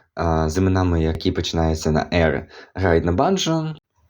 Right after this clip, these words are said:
але мені, в принципі, сподобалось вирішувати цю невеличку карту. Пишіть, до речі, в коментарі, яка вам карта найбільше сподобалась, а, в плані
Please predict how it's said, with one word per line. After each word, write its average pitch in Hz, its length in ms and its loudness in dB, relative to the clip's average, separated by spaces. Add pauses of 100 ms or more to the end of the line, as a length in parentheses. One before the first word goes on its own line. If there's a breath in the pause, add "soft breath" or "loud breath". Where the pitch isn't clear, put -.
(100)
але 143 260 6
мені, 135 260 2
в 135 40 -4
принципі, 120 320 0
сподобалось 95 480 2
вирішувати 80 540 0
цю 73 300 -2
невеличку 71 440 -4
карту. 65 360 -4 (260)
Пишіть, 127 260 2
до 120 80 4
речі, 120 260 4
в 98 120 2
коментарі, 92 500 0
яка 92 300 0
вам 80 220 -2
карта 80 260 -4
найбільше 78 320 -4
сподобалась, 98 640 0 (420 loud breath)
а, 73 320 -2
в 71 120 -10
плані 76 640 0